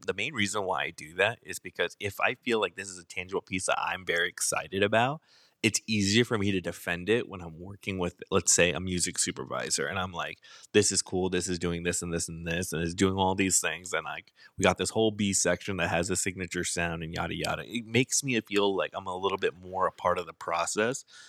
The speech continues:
so it's easier for me to kinda hype the client on it if I'm hyped on it myself. So it's hard for me to, like, it, it's not even so much about choosing the battles for me, I choose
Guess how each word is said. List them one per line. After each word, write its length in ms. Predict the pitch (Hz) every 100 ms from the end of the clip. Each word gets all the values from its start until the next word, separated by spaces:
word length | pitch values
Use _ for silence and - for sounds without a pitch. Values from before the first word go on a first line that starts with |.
| -
so 160 | - 110
it's 120 | 101
easier 300 | - 98 98
for 100 | -
me 120 | 101 92
to 80 | 92
kinda 220 | 104 87
hype 320 | - 117 101
the 80 | 87
client 440 | - - 175 107 85
on 180 | 78
it 120 | 76 -
if 140 | 90 -
I'm 240 | 107 101
hyped 340 | - 85 - 85
on 80 |
it 80 | 71
myself. 600 | 67 69 - 76 55 - _ _ _ _
So 140 | -
it's 100 | 113
hard 200 | - 143 151
for 60 |
me 140 | 120 107
to, 80 |
like, 260 | 90 92 _ _ _ _ _ _ _ - _ -
it, 160 | 117 _ _ _ -
it's 160 | 113 127
not 140 | 131
even 160 | 151 117
so 200 | - 92
much 180 | 92 -
about 200 | 67 -
choosing 680 | - - 95 92 110 110
the 60 | 110
battles 560 | 107 110 113 127 135 -
for 140 | - 139
me, 220 | 139 151 -
I 140 | 104
choose 260 | - 117